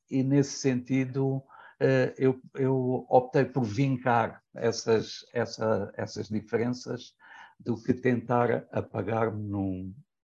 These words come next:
num eu coletivo ou num narrador om-, omnisciente, como, como lhe disse, não é? Eh, não sei se isto responde, eh, à sua questão,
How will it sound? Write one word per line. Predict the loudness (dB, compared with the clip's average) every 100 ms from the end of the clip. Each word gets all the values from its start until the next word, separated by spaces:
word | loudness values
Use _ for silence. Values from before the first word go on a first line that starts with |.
| _ -20 -20 -8
num | -2 2
eu | 2 0
coletivo | -2 0 0 0 -4 -4 -4 -2
ou | 0
num | 0 0 0
narrador | 0 2 2 4 4 4 4
om-, | 0 -4 -8
omnisciente, | -6 -6 -8 -8 -4 -2 -2 -4 _
como, | -8 -6 -10 _ _ _ _ _
como | -2 -2 0
lhe | -6
disse, | -2 -2 -2 -10 -4
não | -2
é? | -2 -6 _ _ _ _ _ _ _ _ -20 -20 -12
Eh, | -10 -10 -12 _ _ 0
não | 2
sei | 6 6
se | 6 2
isto | -2 -6
responde, | -8 -4 2 2 4 2 2 0 -4 -12 -2
eh, | -2 -2 -6 -6
à | -2
sua | -2 0 0 0
questão, | -4 0 0